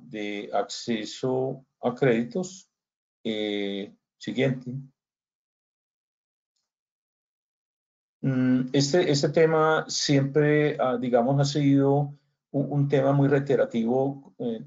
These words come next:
yo diría que una queja reiterativa de, de muchos empresarios en el sentido de que no encuentran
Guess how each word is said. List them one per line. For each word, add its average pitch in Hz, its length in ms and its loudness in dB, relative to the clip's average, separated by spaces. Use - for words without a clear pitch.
yo 123 140 -2
diría 127 300 2
que 120 140 -2
una 117 220 -2
queja 127 440 0
reiterativa 107 800 0
de, 113 140 0
de 104 160 -18
muchos 101 340 -10
empresarios 123 1040 -2
en 120 100 -2
el 110 60 0
sentido 113 420 -2
de 123 100 2
que 120 140 -2
no 101 140 -2
encuentran 123 1000 2